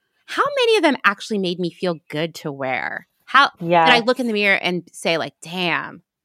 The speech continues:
Speaker 1: you look
Speaker 2: Yeah.
Speaker 1: good"? A very
Speaker 2: Yeah.
Speaker 1: small percentage. None of them fit that well. They smushed my boobs into a rectangle.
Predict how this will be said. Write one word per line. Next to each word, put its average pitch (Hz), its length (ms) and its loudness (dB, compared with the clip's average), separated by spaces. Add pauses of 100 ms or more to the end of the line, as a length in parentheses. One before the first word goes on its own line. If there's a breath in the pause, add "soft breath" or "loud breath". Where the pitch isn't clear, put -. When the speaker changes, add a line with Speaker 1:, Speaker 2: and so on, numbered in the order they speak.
(140)
Speaker 1:
you 214 80 -6
look 226 240 4
Speaker 2:
Yeah. 175 340 6
Speaker 1:
good"? - 80 -14 (320 soft breath)
A 269 180 6
very 220 360 6
Speaker 2:
Yeah. 202 60 2
Speaker 1:
small 165 240 2
percentage. - 460 -14 (320 loud breath)
None 214 120 2
of 196 60 0
them 147 120 -2
fit - 340 -4
that 285 240 4
well. 254 380 6
They 170 80 -12
smushed - 320 -10
my 170 140 -2
boobs 214 340 -4
into 170 180 -4
a 143 120 -4
rectangle. 220 920 4